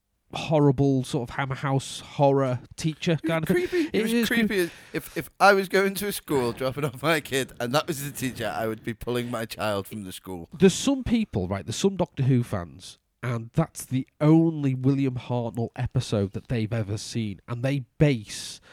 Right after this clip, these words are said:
Speaker 1: their judgment of William Hartnell based just on that performance,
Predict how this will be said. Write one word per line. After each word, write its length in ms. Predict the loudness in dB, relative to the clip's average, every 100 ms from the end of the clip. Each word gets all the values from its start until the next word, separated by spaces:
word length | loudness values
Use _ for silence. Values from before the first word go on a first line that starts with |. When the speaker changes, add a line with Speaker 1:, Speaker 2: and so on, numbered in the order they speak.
| -20 -16
Speaker 1:
their 380 | -2 0 2 0
judgment 840 | -4 2 2 2 -4 -10 -10 -18 -14 -4
of 460 | -2 -2 -6 -18 _ 0
William 320 | 2 2 0
Hartnell 540 | -2 -4 -4 -8 -10 -8 -2
based 340 | -2 -2 -2
just 260 | 0 0 -2
on 100 | -4
that 180 | -6 -12
performance, 640 | -8 -2 0 0 -4